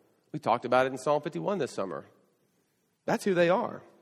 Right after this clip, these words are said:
But let me turn this on myself. As much as I want to think of myself as a faithful farmer, right, stewarding his land, not bothering anyone,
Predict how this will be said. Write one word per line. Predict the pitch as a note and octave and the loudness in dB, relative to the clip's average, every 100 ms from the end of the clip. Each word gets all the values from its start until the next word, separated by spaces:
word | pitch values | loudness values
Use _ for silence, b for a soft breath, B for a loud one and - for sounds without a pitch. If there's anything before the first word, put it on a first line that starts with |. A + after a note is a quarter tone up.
| _ B B B _ _ _ _ _ _ _ _ _ _ | _ B B B _ _ _ _ _ _ _ _ _ _
But | E3 | -2
let | F3 | 0
me | A#3 | 2
turn | G#3+ G3 | 2 2
this | F3+ | 4
on | E3+ | 6
myself. | D#3 - A3+ F3 | 6 4 2 2
As | E3+ | 0
much | G3 | -2
as | D#3 | 0
I | B2+ F#3+ | 4 4
want | G#3 F#3 | 4 0
to | |
think | F#3+ F3+ | 0 2
of | |
myself | E3+ D3+ F3 D#3 | 4 4 4 2
as | C3+ C3+ | 4 2
a | |
faithful | C3+ - E3 D#3+ - D3+ | 0 2 2 2 -4 -4
farmer, | - D#3 D#3 E3 E3+ F3 | 0 2 2 0 -4 -6
right, | - C3 D#3 B B | 0 0 0 B B
stewarding | - - G#3+ G3 F3 E3+ | -12 -6 2 4 6 4
his | D#3+ D3 | 4 4
land, | D3+ D#3+ F#3 | 4 6 4
not | - G#2+ | 0 0
bothering | A#2+ B2+ C#3+ D3+ C#3+ | 4 4 4 2 0
anyone, | B2+ A2+ G2+ G2+ A#2+ | 0 -2 -4 -6 -8